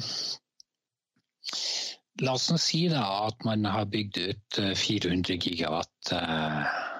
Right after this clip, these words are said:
eh, havvind i, i Europa i tjue femti, som skal dekke en tredjedel av elforbruket.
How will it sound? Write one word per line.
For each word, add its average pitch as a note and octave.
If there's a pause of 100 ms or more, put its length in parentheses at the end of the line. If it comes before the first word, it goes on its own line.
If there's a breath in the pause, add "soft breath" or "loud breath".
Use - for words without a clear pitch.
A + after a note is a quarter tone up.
(600 loud breath)
eh, F2+
havvind E2
i, - (420)
i G2+ (100)
Europa F2
i E2+
tjue F2+
femti, - (840 loud breath)
som G#2+
skal F#2
dekke -
en E2+
tredjedel E2
av E2
elforbruket. E2